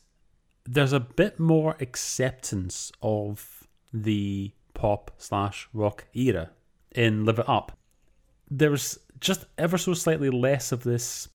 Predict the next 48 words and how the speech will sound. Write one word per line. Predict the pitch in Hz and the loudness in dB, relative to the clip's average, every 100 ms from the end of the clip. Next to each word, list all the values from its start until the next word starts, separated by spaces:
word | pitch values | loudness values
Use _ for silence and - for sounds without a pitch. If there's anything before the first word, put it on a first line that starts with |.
| _ - | _ -2
"Oh, | 135 135 117 | 4 4 4
this | 120 - | 2 -2
just | 117 - | -4 -2
a, | 104 104 | -2 -2
you | 107 101 98 110 | -4 -8 -6 -4
know, | 98 95 | -4 -4
daft | 104 101 - - | -2 -4 -4 -8
fad," | - 98 101 | -2 -2 -2
and | 104 | -2
what | 104 | -2
have | 104 120 | -2 0
you. | |
There, | 120 147 | 0 0
there's | 151 | 0
still | - 202 196 | 2 2 4
more, | 143 131 117 | 6 6 4
you | 135 | 2
know, | 110 98 - - | 0 -2 -8 -12
you | 123 117 | -6 -4
should | 117 98 - | -4 -4 -4
get | 117 | -4
yourself | 117 107 | -2 -4
a | 98 | -2
proper | 110 - | -2 -2
job, | 95 139 90 165 - - | -2 0 0 -2 -8 -6
because | 110 101 | -4 -2
the | 101 | -4
chances | - - 135 143 120 110 | -2 0 0 0 0 0
of | 101 | 2
you | 104 | 0
actually | 104 - 101 | 0 -2 -2
making | 104 147 104 | 0 0 -2
it | 95 | -4
big | 95 98 | -4 -2
in | |
the | 98 | -2
industry | 95 95 - 101 | -4 -6 -6 -4
are | 92 92 _ | -4 -8 _
few | - 107 | -4 -4
and | 95 | -2
far | 101 | -4
between. | 95 120 117 110 _ - 98 | -4 2 2 0 _ -14 0
But | - 151 123 123 - - - - | 6 6 6 -2 -14 -14 -20 -8
there's | 151 139 | -6 -6
perhaps | - - 214 - 151 | -8 -8 -6 -4 -2
a | |
little | 135 156 160 143 | 2 2 2 -2
bit | 123 123 120 | 0 0 0